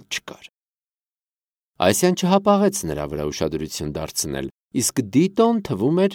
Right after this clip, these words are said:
նրան չի նկատում։ Տնտղելով և գնահատելով նրան իր երկակի հայացքով, նա ուշադրության չարժանացրեց այդ որսը։ Նա ավելի կարևոր որս ուներ։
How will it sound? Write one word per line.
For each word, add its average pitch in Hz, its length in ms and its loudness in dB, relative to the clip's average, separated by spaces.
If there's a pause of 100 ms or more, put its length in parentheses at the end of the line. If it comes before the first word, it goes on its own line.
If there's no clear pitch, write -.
նրան 98 380 0
չի 156 200 -4
նկատում։ - 540 -10 (920)
Տնտղելով 127 580 6
և 101 180 2
գնահատելով 104 800 2
նրան 95 320 0
իր 95 180 -2
երկակի 95 640 -2
հայացքով, 82 680 0 (300)
նա 170 180 4
ուշադրության 120 800 0
չարժանացրեց 92 880 -4
այդ 73 220 -14
որսը։ - 440 -12 (800)
Նա 92 160 2
ավելի 95 440 0
կարևոր 95 560 -2
որս 76 340 -8
ուներ։ - 320 -16